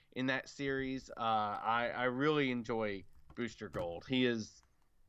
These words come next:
he's very cool guy. I enjoy it. Um, you know, and, and then he says that he has high hopes for Reign of the Supermen,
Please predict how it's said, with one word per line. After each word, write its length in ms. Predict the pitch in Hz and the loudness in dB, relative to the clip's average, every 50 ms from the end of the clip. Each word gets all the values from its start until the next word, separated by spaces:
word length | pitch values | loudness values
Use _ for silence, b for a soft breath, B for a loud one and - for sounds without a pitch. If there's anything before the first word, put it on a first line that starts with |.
| - - - - - - - - - - - | -20 -20 -20 -20 -20 -20 -20 -20 -10 -4 -2
he's 240 | 160 156 143 - - - | 0 0 -2 -4 -8 -6
very 400 | 139 131 147 156 160 156 147 139 | -2 0 2 4 4 4 4 2
cool 280 | - - 151 139 131 123 | 0 0 2 2 2 0
guy. 460 | 110 - 117 110 104 101 101 104 104 107 | -2 -2 -2 0 0 0 -2 -2 -2 -2
I 200 | 113 120 120 120 | 0 0 0 0
enjoy 400 | 123 123 120 120 123 120 120 117 | 0 -2 -2 -2 0 2 2 2
it. 200 | 117 117 - - _ _ | 0 -2 -4 -8 _ _
Um, 500 | - 127 127 123 120 117 117 117 113 110 - - _ _ _ _ _ _ _ _ _ _ _ _ _ _ _ _ _ _ _ _ _ _ _ - | 0 2 4 4 4 2 0 -2 -4 -8 -10 -16 _ _ _ _ _ _ _ _ _ _ _ _ _ _ _ _ _ _ _ _ _ _ _ -2
you 80 | 143 139 | 0 2
know, 280 | 139 147 160 180 - - | 2 4 4 2 2 0
and, 280 | - 139 143 143 143 - | 0 -2 0 0 0 -2
and 180 | 143 151 165 165 | -2 -2 0 2
then 120 | 165 165 | 2 2
he 160 | 160 156 160 156 | 2 0 -2 -6
says 320 | 135 - - 156 156 143 | -4 -2 0 0 0 0
that 220 | 156 156 147 - | -2 -2 -2 -2
he 140 | - 147 156 | -2 -2 0
has 200 | 156 156 156 139 | 0 0 0 -2
high 220 | 143 156 156 160 160 | 0 2 2 2 4
hopes 280 | 160 160 165 - 143 | 2 0 0 -2 -6
for 240 | - - 147 147 147 | -10 -6 -4 -2 0
Reign 300 | 135 147 151 151 160 160 | 2 2 2 2 0 -2
of 100 | 151 127 | -4 -6
the 100 | 143 151 | -6 -8
Supermen, 680 | - - 165 - 175 147 127 120 117 110 107 107 110 110 | -6 -8 -8 -6 -6 -6 -4 -4 -4 -4 -4 -6 -6 -8